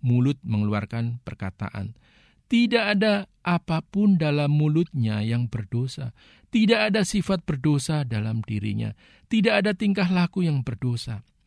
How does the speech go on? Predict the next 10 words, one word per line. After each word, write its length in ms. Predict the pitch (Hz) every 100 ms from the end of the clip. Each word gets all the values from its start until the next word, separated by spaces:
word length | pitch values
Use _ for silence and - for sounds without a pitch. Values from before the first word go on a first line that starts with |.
| _ _ -
Dan 160 | 127
karena 400 | 127 143 147 143
kekudusannya, 1040 | 143 131 214 185 180 123 104 104 107 120 - _ _ _ -
karena 220 | 117 117
seperti 320 | 120 107 113
yang 80 | 117
dikatakan 560 | 113 120 113 117 123 120
dalam 240 | 113 113
kitab 320 | 113 127 123
Ibrani, 640 | 139 120 120 151 175 139